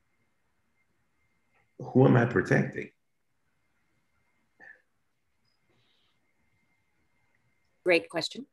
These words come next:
Speaker 2: And I would say that A B fourteen eighty-two covers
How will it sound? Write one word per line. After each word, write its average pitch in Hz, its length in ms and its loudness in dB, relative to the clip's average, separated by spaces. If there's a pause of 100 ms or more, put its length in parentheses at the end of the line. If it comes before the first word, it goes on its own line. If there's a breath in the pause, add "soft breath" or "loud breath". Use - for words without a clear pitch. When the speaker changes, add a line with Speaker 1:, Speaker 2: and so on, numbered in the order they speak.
(160)
Speaker 2:
And 156 560 2
I 160 400 0
would 170 380 -2
say 170 420 2
that 156 260 -4
A 175 80 2
B 190 140 -2
fourteen 185 460 -4
eighty-two 175 640 -2
covers 202 540 0